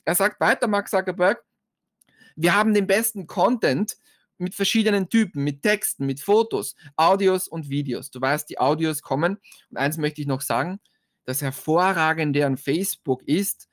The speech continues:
dass du mit Texten, wenn du weißt, wie du Texte schreibst, extrem gut verkaufen kannst. Das kann ich dir wirklich sagen. Und jetzt kommt noch eine Neuigkeit am Schluss. Mark Zuckerberg spricht darüber, über Metaverse.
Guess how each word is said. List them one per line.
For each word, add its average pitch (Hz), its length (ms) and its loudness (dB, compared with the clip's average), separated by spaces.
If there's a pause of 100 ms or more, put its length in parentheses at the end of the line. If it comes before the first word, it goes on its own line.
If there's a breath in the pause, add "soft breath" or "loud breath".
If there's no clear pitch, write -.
(340)
dass 127 220 -8
du - 60 -8
mit 123 260 -4
Texten, - 580 -4 (180)
wenn 117 100 -6
du 120 120 -6
weißt, 151 320 0
wie 156 60 -4
du 131 100 -4
Texte 147 440 -6
schreibst, 123 640 -4 (380)
extrem 143 480 -2
gut 147 180 0
verkaufen 123 480 -6
kannst. - 300 -16 (240)
Das 139 120 -8
kann 175 140 0
ich 175 60 -4
dir 151 140 -4
wirklich 143 280 -4
sagen. 113 180 -4
Und 120 100 0
jetzt 196 160 -2
kommt 220 140 0
noch 208 200 -2
eine 196 240 2
Neuigkeit 185 540 0
am 139 120 -6
Schluss. 180 480 -2 (840 loud breath)
Mark 175 220 0
Zuckerberg 208 480 2
spricht - 520 -2 (260)
darüber, 175 540 0
über 180 460 0 (200)
Metaverse. 123 1040 -2